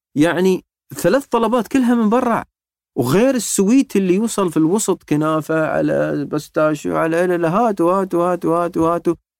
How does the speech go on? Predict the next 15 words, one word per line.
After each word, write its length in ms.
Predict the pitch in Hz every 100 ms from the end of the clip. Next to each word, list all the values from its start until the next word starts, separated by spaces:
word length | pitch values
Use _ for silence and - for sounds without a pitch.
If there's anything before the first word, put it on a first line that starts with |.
| -
وبعدين 600 | 147 151 156 226 202 113 _ _ _ _ _ _ _ -
صارت 540 | - 185 233 226 -
الأسرة 360 | 185 214 214 196
تعيش 300 | - 214 -
في 160 | 175
توتر، 480 | 160 170 208 - 143
الأب 480 | - 135 - 190 135
مو 100 | 160
بملحق 580 | 196 175 170 - 165 135
على 120 | 147
الطلبات. 600 | - 143 147 175 147 -
والله 760 | - 117 117 110 143 208 185
الآباء 440 | 185 151 151 160 135
يقولوا 280 | 135 147 151
لي، 140 | 131